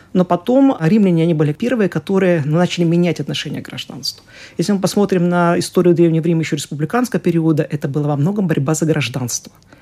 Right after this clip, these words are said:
за расширение прав гражданства. Они были одни из тех, кто создал разные категории граждан, то есть те, которые были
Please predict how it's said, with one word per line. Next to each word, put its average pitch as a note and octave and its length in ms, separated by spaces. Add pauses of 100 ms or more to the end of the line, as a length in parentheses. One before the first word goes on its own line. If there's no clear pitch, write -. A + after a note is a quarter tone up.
(420)
за D3 120
расширение E3+ 480
прав - 240
гражданства. - 680 (240)
Они B3+ 480
были E3+ 160
одни F3 220
из D3+ 100
тех, A#3 160
кто - 160
создал D#3+ 340
разные E3 280
категории D#3 560
граждан, C3+ 580
то B2+ 80
есть C3 160
те, - 80
которые - 220
были C3+ 140